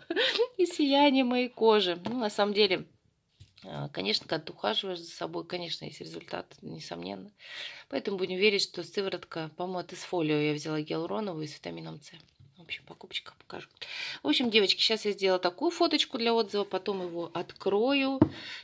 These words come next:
Текст отзыва я еще не написала, но я вам скажу, э, это, по-моему, у меня уже третий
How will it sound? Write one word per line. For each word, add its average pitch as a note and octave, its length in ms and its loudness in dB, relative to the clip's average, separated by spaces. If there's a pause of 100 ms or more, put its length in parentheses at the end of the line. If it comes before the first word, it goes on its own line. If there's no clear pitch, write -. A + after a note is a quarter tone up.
Текст - 340 2
отзыва F3+ 300 2
я F3+ 180 2
еще F3+ 260 0
не F#3 180 2
написала, A#3+ 560 2
но G#3+ 100 2
я F#3 120 2
вам F#3 100 -4
скажу, G3+ 1120 -4 (160)
э, - 40 -2
это, F3 140 -4
по-моему, F#3 440 -4
у E3+ 60 -4
меня F3 180 -2
уже F3 180 -4
третий C4+ 580 0